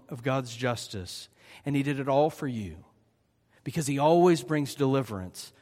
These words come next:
not from storms, but through storms. And until you see this, storms will just be storms, and pain will just be pain in your life, and suffering will just be suffering in your life.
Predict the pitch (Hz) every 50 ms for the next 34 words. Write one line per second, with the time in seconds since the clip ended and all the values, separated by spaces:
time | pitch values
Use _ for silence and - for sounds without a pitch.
0 | _ _ - 120 127 131 - - - - 170 165 180 180 165 - - - 135 113
1 | 101 98 95 87 87 90 - - - _ _ - _ _ - 117 - - - 160
2 | 147 151 151 160 156 - - 139 113 101 92 85 80 76 73 - - - - _
3 | _ _ _ _ _ _ - - - 160 156 147 127 - - - - 233 254 269
4 | 254 269 285 269 - - - 311 320 311 190 117 87 85 - - - - - -
5 | - _ _ _ _ _ _ _ _ _ _ _ _ _ _ _ _ _ _ -
6 | - - - - 202 196 202 208 208 160 175 180 170 143 147 185 196 - - -
7 | 226 202 - - - 185 151 143 135 131 131 139 156 160 - - - - _ _
8 | _ _ _ _ _ - - 156 - - - - 180 196 202 214 226 220 202 196
9 | 175 147 170 190 190 - - 220 214 - - - 196 185 175 160 151 135 123 123
10 | 117 113 110 104 104 104 104 - - - - - - - - 143 147 - - -
11 | - 208 180 190 - - 202 196 196 190 165 156 151 131 117 151 175 165 - -
12 | 202 202 - - - 214 214 - - 165 131 120 113 113 110 107 101 101 101 101
13 | 95 92 82 95 - - - _